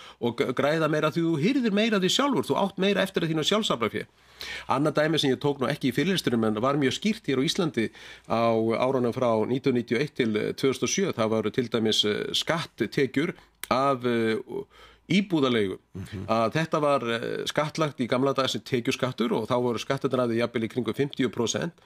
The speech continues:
Speaker 1: Síðan var, eh, þessu breytt þannig að þetta var skattlagt sem, eh, fjármagnstekjur og þá fór það niður í tíu prósent, eh, og viti menn,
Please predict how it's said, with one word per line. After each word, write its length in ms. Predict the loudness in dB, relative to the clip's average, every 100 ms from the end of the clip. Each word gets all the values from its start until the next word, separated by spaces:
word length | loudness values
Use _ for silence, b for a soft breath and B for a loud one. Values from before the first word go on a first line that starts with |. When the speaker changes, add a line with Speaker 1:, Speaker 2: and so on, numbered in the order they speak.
| B B B B
Speaker 1:
Síðan 300 | 0 2 2
var, 180 | 2 2
eh, 340 | 0 2 0 0 -2
þessu 160 | -2 -2
breytt 340 | 0 -2 0
þannig 220 | 0 0
að 60 | 0
þetta 40 |
var 100 | 0
skattlagt 400 | 0 0 0 -2
sem, 300 | 0 0 0 0
eh, 200 | 0 -2 B B B
fjármagnstekjur 680 | -2 0 2 2 0 0 -2
og 80 | 0
þá 140 | 0
fór 100 | 0
það 100 | 0
niður 200 | 2 2
í 80 | 0
tíu 220 | -2 -2
prósent, 580 | 0 -2 0 0 -2 -2
eh, 140 | -2 -2 B B B B
og 440 | 0 2 4 2 4
viti 260 | 2 2 0
menn, 280 | 0 0